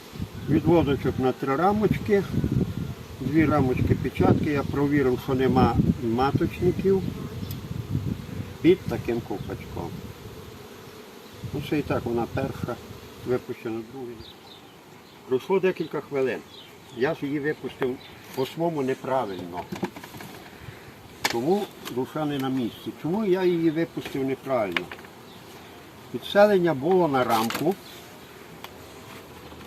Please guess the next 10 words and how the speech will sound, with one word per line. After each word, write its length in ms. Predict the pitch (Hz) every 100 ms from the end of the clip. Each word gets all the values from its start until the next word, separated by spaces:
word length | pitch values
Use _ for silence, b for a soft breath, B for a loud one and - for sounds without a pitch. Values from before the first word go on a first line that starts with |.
| - - - - - - - -
викачану, 640 | 170 - - 147 135 147 - - - - - - - - - -
вик-, 120 | 165 - - -
те, 140 | 160 -
на 160 | 123 143
який 260 | 139 190
був 200 | 156 156
викачаний 640 | 151 165 160 - 139 135 131
мед. 240 | 135 113 - - - - - - - - - - - - - - - - - - - - - - - - - - - - - - -
І 40 |
тому 440 | 117 147 175 208